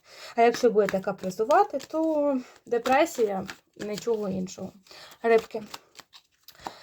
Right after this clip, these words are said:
Для рибок випадає король пентаклів. Карта говорить, що ви готові до будь-яких складних ситуацій, готові і маєте, е,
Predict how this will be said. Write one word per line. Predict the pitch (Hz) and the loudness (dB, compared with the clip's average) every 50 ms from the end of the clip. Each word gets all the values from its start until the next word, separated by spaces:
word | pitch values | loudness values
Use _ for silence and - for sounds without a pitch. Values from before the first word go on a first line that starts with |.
| - - | -8 0
Для | 254 302 311 | 2 4 6
рибок | 262 233 226 240 294 285 - | 6 6 4 4 2 -2 -2
випадає | 302 285 294 285 285 269 285 285 285 294 294 277 | -4 -4 -2 -4 -2 0 0 2 4 4 4 2
король | 277 - 226 220 208 208 220 240 247 | 0 -2 -6 -6 -4 -2 -2 -2 -2
пентаклів. | 233 - 240 233 220 - 196 185 190 190 - 214 - - - - - - - _ _ _ _ _ _ _ _ _ _ _ _ - - _ _ | -2 -6 -8 -8 -8 -8 -10 -12 -12 -14 -18 -20 -20 -20 -16 -14 -14 -14 -14 _ _ _ _ _ _ _ _ _ _ _ _ -20 -20 _ _
Карта | - 277 277 - - 247 | 0 0 0 0 0 0
говорить, | 220 226 220 214 226 220 220 214 - | 2 2 2 4 4 4 2 0 -4
що | - - - 220 | -6 -8 -6 -6
ви | 208 208 220 226 226 | -4 0 2 4 4
готові | 208 185 226 220 220 - 226 214 208 214 | 4 4 2 0 2 0 -2 0 -2 0
до | 196 208 233 | 2 2 2
будь-яких | 208 202 208 196 165 190 190 196 190 185 | 2 2 0 0 0 0 -2 -4 -6 -8
складних | - - 196 190 185 185 190 190 | -6 -6 -4 -4 -4 -4 -6 -8
ситуацій, | - - - - 180 180 185 214 247 254 - - 247 | -12 -16 -8 -4 -2 2 4 4 4 2 0 -2 -2
готові | 214 202 202 190 190 - 190 208 214 214 240 254 254 - - - _ - | -2 -2 -4 -6 -6 -4 -4 -2 -2 -2 -2 -4 -4 -6 -12 -18 _ -2
і | 226 220 | 0 2
маєте, | 220 214 196 190 208 226 233 226 - 214 208 208 196 - - - - - - - | 4 4 4 4 4 4 2 2 0 0 0 0 -2 -4 -10 -20 -20 -20 -12 -6
е, | - | -2